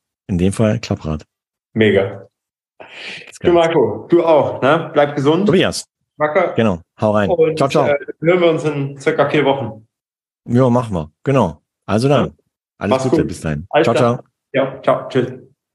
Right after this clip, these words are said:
Speaker 1: Das war die heutige Ausgabe der Rookie-Serie zwanzig dreiundzwanzig. Du da draußen, liebe Hörerinnen und Hörer des Triathlon Podcasts, wenn dir die heutige Rookie-Serienfolge gefallen hat, dann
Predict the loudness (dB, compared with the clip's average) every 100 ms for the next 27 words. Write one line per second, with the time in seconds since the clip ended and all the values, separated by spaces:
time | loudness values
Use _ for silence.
0 | _ _ -4 -2 0 0 0 -2 0 0
1 | 0 0 0 0 0 0 -2 -4 -4 -2
2 | -2 -2 -4 -8 -8 -8 -6 -6 -4 -6
3 | -8 -8 -6 -2 0 0 0 0 0 -2
4 | -2 -2 -2 0 0 -2 -4 -4 -6 -6
5 | -4 -4 -6 -8 -8 -10 -8 -6 -4 -2
6 | 0 0 -2 -4 -4 -8 -4 -4 -4 -4
7 | -2 0 0 0 -2 -2 -4 -2 -6 -6
8 | -4 -4 -4 -6 -8 -8 -8 -8